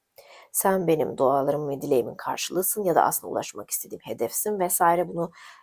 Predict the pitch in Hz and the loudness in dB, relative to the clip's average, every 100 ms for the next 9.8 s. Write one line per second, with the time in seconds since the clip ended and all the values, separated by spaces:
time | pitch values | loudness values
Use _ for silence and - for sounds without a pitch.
0 | - 165 185 165 - - 175 - 151 147 | -2 2 4 2 0 -4 -4 4 4 4
1 | 139 135 123 - 143 131 135 104 107 156 | 0 2 2 2 2 2 0 -2 -2 -4
2 | 123 - 123 131 - 107 104 120 143 - | -4 -2 0 0 0 -6 -4 -2 -2 -2
3 | 185 175 185 202 - - - - - 165 | 0 0 2 0 -2 -8 -20 -20 -2 -2
4 | 160 175 - 147 131 - 180 - - 170 | 0 -4 -4 -2 -2 0 -4 -2 -2 -2
5 | 175 175 180 - - 196 - - - - | -2 2 4 4 0 -2 -8 -20 -20 -6
6 | 185 170 214 226 233 214 208 180 180 - | 2 2 2 2 4 2 4 0 0 -8
7 | 117 - - 110 - 104 143 226 - _ | -6 -6 -2 -2 0 0 2 2 -4 _
8 | _ _ _ - 220 202 165 - 135 156 | _ _ _ 0 4 4 2 -2 -6 -6
9 | - - 202 160 98 117 - | -4 0 2 2 2 2 0